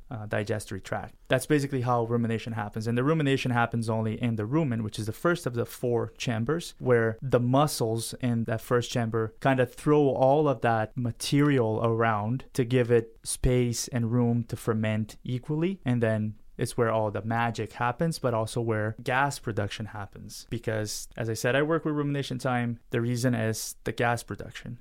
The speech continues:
because we know that cows are being heavily criticized for their environmental impact, and we're just trying to find ways to understand it and see how it happens, to find ways to fix that.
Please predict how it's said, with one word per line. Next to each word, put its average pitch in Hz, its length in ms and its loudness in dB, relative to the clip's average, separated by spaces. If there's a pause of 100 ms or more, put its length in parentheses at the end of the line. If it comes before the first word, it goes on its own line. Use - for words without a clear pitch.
(320)
because 113 280 -6
we 117 80 2
know 110 280 2
that 104 340 -4
cows 113 280 0
are 104 60 -4
being 104 340 -6
heavily 113 400 -2
criticized 107 640 -8
for 107 140 -8
their 104 260 -6 (120)
environmental 107 580 -4
impact, 147 420 -4
and 120 240 -2
we're 120 100 0
just 117 160 -4
trying 113 200 -2
to 110 40 -4
find 110 320 -4
ways 110 300 -6
to 110 120 -10
understand 110 520 -6
it 107 240 -8
and 113 240 -6
see 117 200 -8
how 110 200 -4
it 107 120 -6
happens, 160 560 -6
to 120 100 -4
find 127 320 2
ways 113 300 0
to 113 100 -8
fix - 380 -4
that. - 180 -12